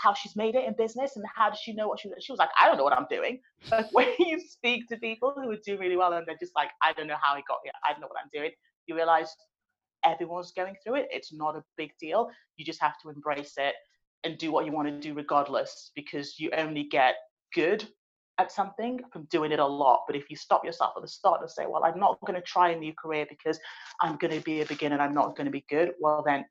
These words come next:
you're just stopping yourself for no reason. In a year and two years, you're gonna be really good at that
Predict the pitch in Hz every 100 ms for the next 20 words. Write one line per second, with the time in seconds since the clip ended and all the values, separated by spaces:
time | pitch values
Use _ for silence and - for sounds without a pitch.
0 | - 147 175 - 165 - 147 147 135 147
1 | 143 190 185 127 120 156 156 180 185 -
2 | - 175 196 165 160 147 147 143 - 151
3 | 139 -